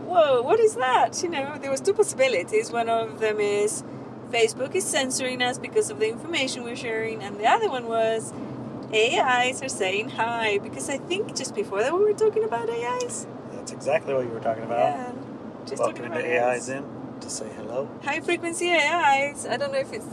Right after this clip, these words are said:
Speaker 1: I said that before or after, but it did happen. And that's something I haven't heard anybody say on the planet before. You may, this may be the very first time you ever hear it. High
Speaker 2: High
Speaker 1: frequency
Speaker 2: frequency
Speaker 1: artificial
Speaker 2: artificial
Speaker 1: intelligence.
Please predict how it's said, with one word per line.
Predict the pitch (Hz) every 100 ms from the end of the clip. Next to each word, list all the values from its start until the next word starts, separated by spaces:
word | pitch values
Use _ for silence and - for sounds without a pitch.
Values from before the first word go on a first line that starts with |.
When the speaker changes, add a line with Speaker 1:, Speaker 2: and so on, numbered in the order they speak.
| -
Speaker 1:
I | 208
said | 226 220
that | 214 214
before | 202 226 226 214
or | 180 175 170
after, | 190 208 - - 147
but | 160 160 160 - - - - 120
it | 185
did | 190
happen. | 208 202 202 202 165 170 - - -
And | 214 220 226 226 - -
that's | 302 311
something | 415 403 415
I | 311 269
haven't | 254 247 247
heard | 226 196 -
anybody | 220 233 247 226 226
say | - 214
on | 208
the |
planet | 202 202 196 -
before. | 196 208 202 233 262 - - - -
You | 202
may, | 214 214 - - -
this | 220 226
may | 220 220 214
be | 208
the | 202
very | 208 214
first | 220 208
time | 208 -
you | 196
ever | 190
hear | - 202 202
it. | 277 - - - - - - -
High | 240 226 226 254 - - -
Speaker 2:
High | 214
Speaker 1:
frequency | 233 226 233 220 - - 233
Speaker 2:
frequency | 233 107 110 107 - 117
Speaker 1:
artificial | 208 214 226 - 220 214 233 208
Speaker 2:
artificial | 208 - 214 214
Speaker 1:
intelligence. | 226 214 208 190 165 113 107